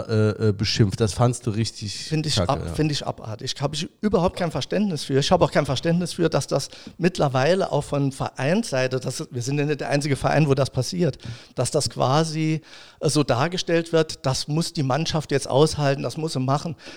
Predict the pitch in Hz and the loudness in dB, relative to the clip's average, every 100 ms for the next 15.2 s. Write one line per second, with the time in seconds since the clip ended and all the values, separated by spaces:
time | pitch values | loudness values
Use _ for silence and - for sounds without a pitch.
0 | - 135 - 170 135 143 160 143 139 127 | -14 -8 0 4 6 6 4 2 0 2
1 | 143 151 139 139 113 139 - 151 135 139 | 0 2 0 0 -2 -6 -2 0 2 4
2 | 160 175 151 160 151 139 143 139 127 - | 4 2 0 2 2 2 0 0 -2 2
3 | 156 - 175 170 147 139 147 143 131 135 | 2 2 -2 -2 -2 0 0 0 0 2
4 | 131 139 - 139 131 - 139 - 180 240 | 2 0 0 -4 -4 -8 -8 -4 -4 -4
5 | - 123 - 127 113 - - - - - | -4 -4 -4 -6 -6 -10 -20 -18 -18 -20
6 | _ - 127 131 - 156 160 147 139 131 | _ -4 -2 -2 0 0 2 2 0 -2
7 | 135 135 170 156 135 127 147 202 - 151 | -4 -4 -2 0 2 2 4 4 2 0
8 | 139 139 131 139 131 143 147 147 160 135 | 0 2 2 0 0 0 0 0 -2 -4
9 | 127 143 165 139 131 143 147 139 135 139 | -2 0 0 0 0 0 -2 0 2 2
10 | 127 165 156 143 - - - 196 - - | 0 -2 0 0 0 0 2 2 0 -8
11 | - 143 127 139 175 160 151 - - - | -4 0 6 8 8 6 4 0 -16 -4
12 | - 135 139 - 139 160 - 160 151 - | 2 2 2 0 2 2 2 2 2 2
13 | 147 - 135 - 160 - - 208 240 - | 0 0 -4 -2 -4 -4 -4 -2 -2 0
14 | 175 - 151 147 - - 147 165 202 143 | 0 0 0 -2 -6 -8 -2 0 0 0
15 | 143 - | -2 -4